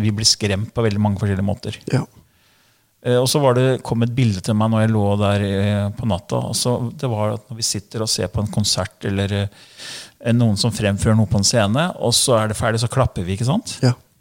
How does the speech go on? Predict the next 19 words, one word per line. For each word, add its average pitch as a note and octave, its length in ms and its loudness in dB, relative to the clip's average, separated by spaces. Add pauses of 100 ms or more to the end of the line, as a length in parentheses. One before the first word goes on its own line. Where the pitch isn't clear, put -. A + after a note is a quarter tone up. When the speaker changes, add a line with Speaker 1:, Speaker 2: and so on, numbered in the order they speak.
Speaker 1:
Og, C#3+ 300 2 (100)
eh, - 240 -8
s-, - 160 0
normalt D3 480 4
så D3+ 80 2
bare B2 240 4
begynner A#2 300 0
man G#2+ 100 2
å - 40 -4
klappe - 340 -2
sånn G#2+ 240 4 (580)
i A2 80 0
sitt A#2 80 4
eget G#3 240 2
tempo, G3 300 2 (180)
Speaker 2:
Ja. C#3+ 140 2 (260)
Speaker 1:
bare C3 160 2
sånn - 80 -2
entusiastisk. A#2 800 0